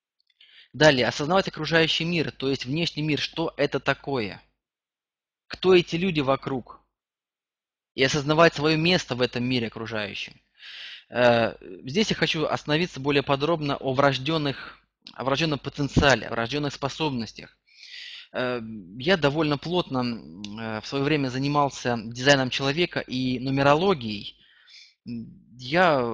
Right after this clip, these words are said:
заглядывал в потенциал всех людей, до которых мог дотянуться. Все мои близкие, э, и родственники, и папы, мамы, э, дети мои,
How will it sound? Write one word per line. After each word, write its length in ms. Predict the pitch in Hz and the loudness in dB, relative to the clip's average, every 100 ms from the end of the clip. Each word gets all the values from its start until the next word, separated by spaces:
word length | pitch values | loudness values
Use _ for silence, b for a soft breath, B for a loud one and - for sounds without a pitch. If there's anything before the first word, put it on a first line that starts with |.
| 107 90 - _ | -6 -10 -18 _
заглядывал 960 | 120 131 139 175 147 127 127 120 113 120 101 90 98 - _ _ 92 _ _ _ _ _ _ _ _ | -6 -4 4 4 4 0 0 0 -4 -12 -20 -20 -20 -20 _ _ _ _ _ _ _ _ _ _ _
в 80 | _ | _
потенциал 640 | 143 156 151 - 175 156 | -4 -2 -2 2 4 4
всех 400 | 123 - 175 - | 2 -2 -2 -2
людей, 240 | 139 131 165 | -4 -4 -2
до 100 | 127 | 0
которых 380 | 131 - 143 135 | -2 -2 -4 -4
мог 140 | 127 | -4
дотянуться. 600 | 127 127 120 110 - - b b - | -4 -2 -4 -6 -12 -20 b b -8
Все 220 | - 185 | -2 0
мои 220 | 160 151 | 2 0
близкие, 640 | 143 190 190 - 135 127 B B B - | 0 -2 -2 -2 0 0 B B B -14
э, 280 | 120 123 120 | -4 -2 -2
и 280 | - 135 139 | -2 0 2
родственники, 600 | 170 175 - 135 127 - | 2 -2 -4 -4 -4 -8
и 20 | |
папы, 380 | 117 156 151 135 | 0 4 4 2
мамы, 440 | 127 156 165 139 127 | 0 2 2 2 -2
э, 380 | 127 127 113 113 | -2 -2 -4 -6
дети 460 | 120 123 175 156 | -10 4 4 4
мои, 380 | 139 135 135 | 0 0 0